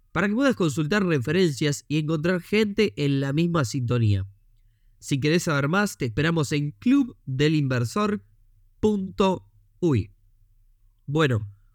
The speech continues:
hoy en lo que tiene que ver con avisos parroquiales y chivos, va chivo cortito, ya tenemos fecha para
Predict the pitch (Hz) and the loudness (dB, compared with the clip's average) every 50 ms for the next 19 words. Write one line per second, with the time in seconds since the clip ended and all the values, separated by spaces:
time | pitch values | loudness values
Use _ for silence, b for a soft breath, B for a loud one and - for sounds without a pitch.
0 | _ - 147 156 190 214 214 196 185 165 151 147 143 156 170 156 160 160 170 - | _ -4 0 2 2 4 4 2 2 2 2 0 0 0 0 0 0 0 0 -2
1 | 170 151 139 131 143 147 - 151 117 - 127 117 117 117 - 170 170 170 147 113 | -2 -2 0 0 -2 -2 -4 -6 -6 -4 -2 -2 -2 0 2 2 2 2 2 0
2 | - - - 131 123 - - 190 196 190 180 151 123 - 151 160 - - 190 185 | -4 -6 -8 -8 -6 -4 0 2 4 4 2 2 0 -2 -2 -2 -2 0 0 0
3 | 160 123 - 143 127 127 104 185 185 - 202 185 - - 170 160 - 147 165 170 | 0 0 -2 -2 -4 -2 -2 -2 -2 0 0 -2 0 0 -2 -2 -2 0 0 0
4 | 170 151 135 107 - - - 180 175 139 - 190 185 190 - _ _ _ _ _ | 2 0 0 -4 -4 -2 0 0 0 0 0 0 0 0 -2 _ _ _ _ _
5 | _ _ _ _ _ _ _ _ _ _ - 208 202 202 196 196 196 190 190 - | _ _ _ _ _ _ _ _ _ _ 0 2 2 4 2 2 0 -2 -4 -10